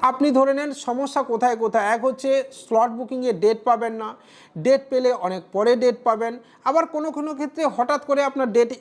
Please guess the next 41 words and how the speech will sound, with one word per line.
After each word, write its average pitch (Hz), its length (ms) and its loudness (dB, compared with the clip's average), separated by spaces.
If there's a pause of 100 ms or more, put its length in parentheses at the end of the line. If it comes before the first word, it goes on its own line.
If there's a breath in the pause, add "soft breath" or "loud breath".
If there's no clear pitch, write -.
(120)
এগিয়ে 240 340 0
নিয়ে 254 200 0
আসা 247 220 0
হয়ে 233 220 0
যাবে। 226 180 0 (280)
এরকম 226 300 2 (240)
হাজারো 214 420 0
একটা 220 160 -4 (120)
সমস্যা 202 400 0 (260)
এই 208 140 0
মুহূর্তে 208 320 0 (560 loud breath)
আইআইবিএফ 170 520 0 (240)
করতে 156 320 -2
গিয়ে। - 160 -6 (100)
কিন্তু 320 160 6 (120)
মজার 294 320 4
বিষয় 311 260 -2
হলো 320 140 2 (180)
আপনাকে 247 300 -4 (220)
এইপিএস 269 420 0
ব্যবসা 285 320 0
চালাতে 269 360 2
গেলে 262 180 2 (520 loud breath)
এবং 359 140 2 (180)
তার 269 240 2
সাথে 277 260 -6
সাথে 240 220 -2 (280)
আজকের 254 360 -4
ডেটে 202 200 -2 (220)
যে 240 80 0 (100)
কোনো 302 140 0 (120)
ব্যাংকের 294 380 0
একটা 269 220 -4
ভিসি, 220 300 -6
মানে 196 200 -6
স্টেট 240 320 2
ব্যাংক, 240 160 0 (100)
পাঞ্জাব 220 320 -2
ব্যাংক, 226 140 -2 (100)
IndusInd 220 400 -2
ব্যাংক, 220 140 0